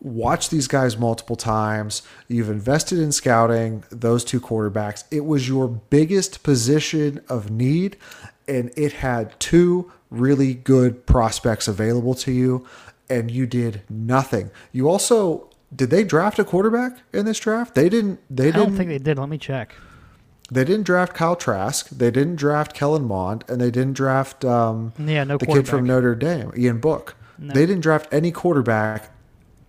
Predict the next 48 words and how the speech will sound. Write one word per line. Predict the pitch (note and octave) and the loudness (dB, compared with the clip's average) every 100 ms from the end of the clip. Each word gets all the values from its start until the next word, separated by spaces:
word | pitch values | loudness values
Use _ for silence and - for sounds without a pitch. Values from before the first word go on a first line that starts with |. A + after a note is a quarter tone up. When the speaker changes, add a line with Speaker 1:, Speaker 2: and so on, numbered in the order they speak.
| _ - | _ -4
Speaker 1:
and | C#3 | -2
you | B2 | 0
passed | D3 D3+ D3 D3+ | 2 0 0 0
on | B2+ B2 A#2+ | 2 2 0
Fields | - C3+ C3 B2 - C#3 | -2 2 2 0 -6 -6
and | A#2+ | -4
Jones | A#2 A2+ A2 G#2+ - | 0 0 0 -6 -10
for | - | -10
Patrick | A2+ A2 G#2+ G#2+ | -6 -6 -6 -10
Surtain, | A2+ G#2 A2 G2+ G2 - - - - | -10 -6 -4 -4 -8 -14 -20 -14 -4
and | A#2+ G#2+ - | -4 -4 -2
I | C3 | 2
just | C3+ B2+ | 2 2
don't | C3 A#2 | -2 0
know | A#2 | -2
what | A2 | -2
Denver's | G#2 F#2+ F#2 | -4 -6 -10
doing. | - G2 - _ _ _ _ _ _ _ - | -12 -14 -14 _ _ _ _ _ _ _ -4
Speaker 2:
Well, | G3+ | -2
the | F#3 | 0
roster's | F#3 A#3 B3+ | -2 -4 -4
getting | G3 D3+ C3 | 0 0 0
older, | D#3+ C#3 G#2+ | 0 0 -2
too. | - D3+ B2 | -2 0 0
I | G#2+ | -4
think | B2 D#3 D3 | -6 -6 -6
that | - C3 | -8 -6
their | C#3+ B2+ | -4 -2
window | C#3+ D#3 C3 | -4 -2 -2
is | A#2+ | -4
kinda | - C#3 A#2+ | -6 -8 -8
closing, | - C#3 C#3 B2 G#2+ G2+ G#2 | -8 -4 -2 -4 -12 -14 -14
uh, | A#2+ A#2 A2+ | -12 -10 -10
in | B2 | -8
terms | D3+ D3 | -6 -6
of | C#3 | -2
their | E3+ | -4
key | - G#3 | -2 -6
guys. | C#3+ C3 C#3+ B2 B2 - - | -4 -2 -2 -4 -8 -16 -10
I, | F3+ F3+ | -6 -6
uh, | - - - - - | -8 -18 -20 -20 -6
when | F#3 | -4
I | F#3+ | -2
say | G#3+ A#3 | 0 0
the | |
roster's | D#3+ D#3+ D#3+ D#3+ | 2 0 0 -4
getting | D3 C#3 C3+ | -4 -4 -4
older, | C3 B2 A#2 | -4 -6 -8